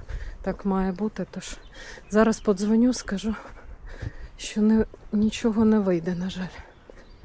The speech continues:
Хай шукають когось іншого. Так, я подзвонила. Кажу, вибачте, вибачте. Та ні, нічого, нічого. Просто хочу розуміти, як все організувати, тому запитую. Нічого там, ну, знайдуть іншого когось.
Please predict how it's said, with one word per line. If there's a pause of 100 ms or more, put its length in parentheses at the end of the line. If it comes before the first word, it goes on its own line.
(500)
Хай
шукають
когось
іншого. (580)
Так, (120)
я
подзвонила. (960)
Кажу, (120)
вибачте,
вибачте. (100)
Та
ні,
нічого,
нічого.
Просто
хочу
розуміти,
як
все
організувати,
тому
запитую.
Нічого
там,
ну,
знайдуть
іншого
когось.